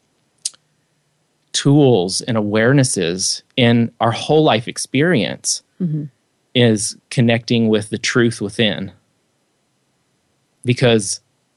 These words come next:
Speaker 1: life is always changing. Life is always bringing new desires and opportunities and
Speaker 2: Mm-hmm.
Speaker 1: things. And there's all these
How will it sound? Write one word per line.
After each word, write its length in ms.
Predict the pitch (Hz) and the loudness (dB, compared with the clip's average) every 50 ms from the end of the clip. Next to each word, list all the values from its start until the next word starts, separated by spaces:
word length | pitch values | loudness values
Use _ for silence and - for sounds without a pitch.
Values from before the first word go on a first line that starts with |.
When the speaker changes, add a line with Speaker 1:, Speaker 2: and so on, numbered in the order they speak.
| _ _ _ _ _ _ | _ _ _ _ _ _
Speaker 1:
life 260 | - 120 113 110 117 113 | -2 0 0 0 -2 -2
is 80 | - | 0
always 260 | 123 104 107 110 104 - | 2 2 2 2 0 -2
changing. 640 | - - 110 113 113 101 98 98 92 92 92 90 - _ | -4 -4 -2 -2 -2 -2 -4 -6 -8 -8 -10 -14 -14 _
Life 240 | 107 107 104 104 - | -6 -6 -6 -6 -6
is 120 | 98 - | -8 -6
always 380 | - - 104 104 107 104 101 98 | -4 -4 -2 -2 -2 -2 -4 -4
bringing 500 | - 117 107 107 107 104 101 101 98 95 - _ _ _ _ _ | -4 -4 -4 -2 -4 -4 -4 -6 -10 -12 -18 _ _ _ _ _
new 520 | - 113 113 113 117 117 113 117 113 113 110 | -4 -2 0 2 2 2 2 2 2 0 -2
desires 600 | 110 113 104 - 117 110 113 113 113 113 110 - | -4 -8 -4 -2 0 0 2 2 2 2 0 -2
and 80 | 113 - | -4 -6
opportunities 840 | - - - - 98 - - - 135 131 131 127 113 113 110 110 113 | -6 -8 -8 -8 -8 -6 -2 0 2 2 2 2 2 0 -2 -2 -2
and 100 | 160 143 | -2 -2
Speaker 2:
Mm-hmm. 40 | 139 | 0
Speaker 1:
things. 240 | 139 151 196 208 185 | 2 2 2 2 2
And 200 | 135 123 120 117 - - - - - - - _ _ _ _ _ _ _ _ _ _ _ _ _ _ _ _ _ _ _ _ _ _ _ | 0 0 0 -2 -2 -8 -16 -20 -20 -20 -20 _ _ _ _ _ _ _ _ _ _ _ _ _ _ _ _ _ _ _ _ _ _ _
there's 200 | - 143 143 135 | 0 0 2 2
all 220 | - - 143 143 143 | 2 2 2 2 4
these 300 | 147 143 135 123 - | 2 2 2 0 -2